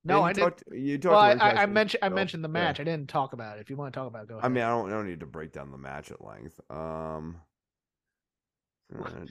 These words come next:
Speaker 2: what do you think of this? As he gets beat down last week by Kyle Richards of,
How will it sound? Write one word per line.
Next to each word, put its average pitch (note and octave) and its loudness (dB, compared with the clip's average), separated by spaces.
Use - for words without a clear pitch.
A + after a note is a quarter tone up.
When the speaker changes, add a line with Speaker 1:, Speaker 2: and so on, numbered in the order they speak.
Speaker 2:
what F4 -2
do F4 2
you D4+ 4
think B3 4
of F3+ 4
this? E3+ 2
As E3+ -2
he G#3+ -2
gets F#3+ 2
beat A3+ -2
down G3+ 6
last F3 2
week E3 0
by D#3 2
Kyle F3 4
Richards D#3 2
of, C#3+ -4